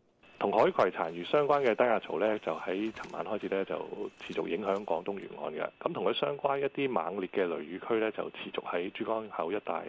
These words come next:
發展。咁天文台呢，就喺尋晚嘅十一點零分啦，就發出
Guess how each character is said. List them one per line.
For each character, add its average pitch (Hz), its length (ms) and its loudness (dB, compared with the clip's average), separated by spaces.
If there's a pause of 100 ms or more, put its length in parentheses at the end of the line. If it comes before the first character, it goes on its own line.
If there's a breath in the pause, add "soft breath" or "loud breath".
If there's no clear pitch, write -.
發 82 240 -6
展。 90 100 -8 (380 loud breath)
咁 143 140 -2
天 175 120 -2
文 110 120 0
台 87 160 0
呢， 123 160 2
就 98 100 0 (140)
喺 104 320 0
尋 - 180 -4 (120)
晚 80 220 -4 (100)
嘅 92 260 0
十 - 220 -6
一 - 40 -4
點 98 280 -8
零 78 180 -8
分 101 160 -2
啦， 98 160 0
就 85 100 -2
發 - 160 -6
出 - 140 -8